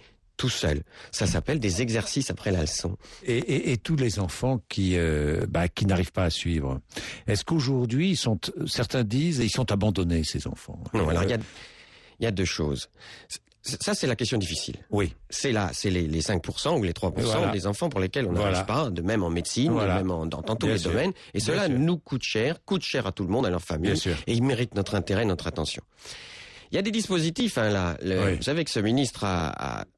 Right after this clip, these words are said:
Speaker 1: a sorti une, a sorti cinq mi-, euh, une demi-heure par jour, euh, pour s'occuper de deux ou trois enfants par classe, par
Speaker 2: Oui.
Speaker 1: instituteur.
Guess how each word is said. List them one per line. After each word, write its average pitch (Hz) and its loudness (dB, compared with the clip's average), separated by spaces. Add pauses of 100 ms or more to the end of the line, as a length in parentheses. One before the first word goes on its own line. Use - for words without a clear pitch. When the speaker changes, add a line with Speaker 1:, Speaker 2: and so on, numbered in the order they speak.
(920)
Speaker 1:
a 101 0
sorti - 0
une, 85 2 (280)
a - -4
sorti - -2
cinq 156 -2
mi-, 123 2
euh, 87 2
une 131 4
demi-heure 165 2
par 127 0
jour, 117 2 (400)
euh, 85 2 (120)
pour 143 0
s'occuper 120 0
de 113 0
deux 113 0
ou 147 2
trois 107 -2
enfants 107 0
par 104 -4
classe, 87 -2
par 90 -2
Speaker 2:
Oui. 82 2
Speaker 1:
instituteur. - 0